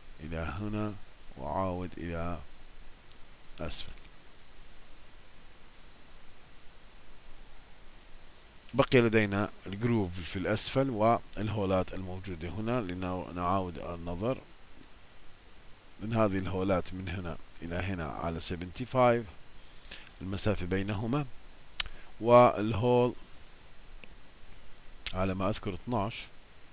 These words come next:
هو اثناعش،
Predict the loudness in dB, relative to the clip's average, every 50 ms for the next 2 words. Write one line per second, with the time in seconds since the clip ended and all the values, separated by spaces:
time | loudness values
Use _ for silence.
0 | -18 -18 -18 -18 -16 -14 -14 -14 -14 -14 -16 -14 -12 -10 -10 -10 -10 -10 -10 -10
1 | -12 -12 -14 -16 -18 -18 -18 -16 -14 -12 -6 -2 0 0 0 0 0 2 2 2
2 | 2 2 2 0 -2